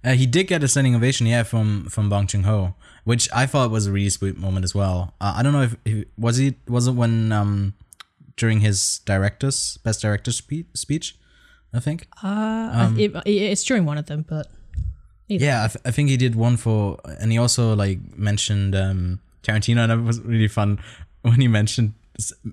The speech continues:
Speaker 1: Sam Mendes and, um, Todd Phillips, 'cause obviously they
Speaker 2: <laughs>
Speaker 1: didn't mean the same thing to him, and just, like, two quick cuts to, uh, to, like, uh, them.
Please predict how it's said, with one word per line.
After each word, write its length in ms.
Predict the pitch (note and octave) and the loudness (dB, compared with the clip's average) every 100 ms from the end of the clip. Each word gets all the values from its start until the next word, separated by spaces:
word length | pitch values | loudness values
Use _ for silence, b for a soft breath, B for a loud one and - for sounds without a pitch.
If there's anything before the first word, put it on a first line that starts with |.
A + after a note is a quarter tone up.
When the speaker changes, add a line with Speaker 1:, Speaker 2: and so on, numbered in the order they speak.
| - | -6
Speaker 1:
Sam 220 | A2+ G#2+ | 0 2
Mendes 440 | G#2 G#2 A2+ A2+ - | 2 4 2 2 -2
and, 540 | G2+ F#2+ F#2 G2 G2 - _ _ | -2 0 0 -4 -6 -12 _ _
um, 560 | G2+ G2 F#2+ F#2 F2 A#1+ - _ | -2 -2 -2 -4 -6 -10 -16 _
Todd 180 | - G#2 | -4 -4
Phillips, 400 | - A2 C#3+ - b b - | 0 -2 -2 -8 b b -2
'cause 140 | B2 | 2
obviously 480 | A#2+ A#2 D3+ G3 A#3 | 2 4 6 8 8
they 140 | G#2+ | 8
Speaker 2:
<laughs> 80 | G#2 | 6
Speaker 1:
didn't 220 | G#2 G2+ | 4 4
mean 200 | G2+ G#2+ | 4 4
the 80 | A2 | 4
same 220 | - A#2 | 2 2
thing 180 | G#2 A2+ | 2 2
to 100 | A#2+ | 2
him, 140 | A#2+ B2 B - | 0 -2 B 0
and 100 | A#2+ | 2
just, 220 | B2+ B2 | 2 2
like, 180 | A#2 - | 0 0
two 160 | C3+ | 0
quick 300 | A#2 A#2+ A2+ | 0 0 -2
cuts 360 | - A2 G2+ - - | 0 -2 0 -4 -4
to, 280 | G#2+ G2 F#2 | -2 0 -2
uh, 240 | F2+ F2+ F#2+ B B B B B - | -2 -4 -8 B B B B B -6
to, 260 | - G#2 G2 | 0 2 2
like, 420 | F#2 F#2 F#2 - - | 0 -2 -4 -8 -4
uh, 360 | F#2+ F2+ F2 F2 | -2 0 -2 -4
them. 340 | G#2 F#2 F2+ | -4 -4 -6